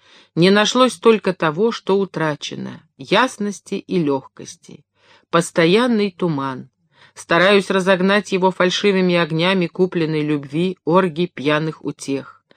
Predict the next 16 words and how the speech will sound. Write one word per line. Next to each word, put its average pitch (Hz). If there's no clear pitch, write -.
Но 156
от 170
них 208
туман 180
становится 170
еще 151
гуще, 180
наполняется 143
чадом. 127
И 180
вот 214
однажды 208
встретился 190
мне 180
в -
тумане 185